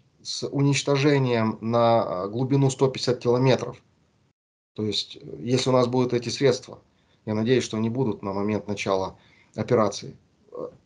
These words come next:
то есть размягчение российских позиций на сто пятьдесят километров вглубь — это страшный удар по их возможности, э, даже, э, вести наступление на, на Бахмут. Потому что тоже, э, нельзя вести наступление на Бахмут, не, не обладая достаточным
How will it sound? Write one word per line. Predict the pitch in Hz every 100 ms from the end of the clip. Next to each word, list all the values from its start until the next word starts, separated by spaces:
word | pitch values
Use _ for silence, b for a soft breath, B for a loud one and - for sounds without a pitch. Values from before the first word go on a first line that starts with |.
| _
то | -
есть | 110
размягчение | 127 131 151 - 180 156 131
российских | 117 120 - 135 - 113
позиций | 120 117 123 - 104
на | 107
сто | -
пятьдесят | 135 113 123
километров | 120 117 123 117 113
вглубь — | 127 196 190 b b
это | 123 123 131 -
страшный | - 139 127 - 107
удар | 104 107 90
по | - 101 98 b b -
их | 117 117
возможности, | 110 123 135 127 - 110 98 b b b _
э, | - 101 101 98 95 95 95 101 - - 80
даже, | 104 117 98
э, | 113 - 107 104 104
вести | 104 117 127
наступление | 120 120 117 123 123 123
на, | 123 123
на | 127 123
Бахмут. | 139 156 147 - -
Потому | 113 113
что | - 113 B B -
тоже, | 160 160 127
э, | 98 104 104
нельзя | 120 120 123
вести | 113 107 117
наступление | 107 - - 110 107
на | 107
Бахмут, | 107 123 185 196 b b b
не, | 113 117
не | 117 120
обладая | 113 110 113 110 104
достаточным | 107 107 123 113 - 104 98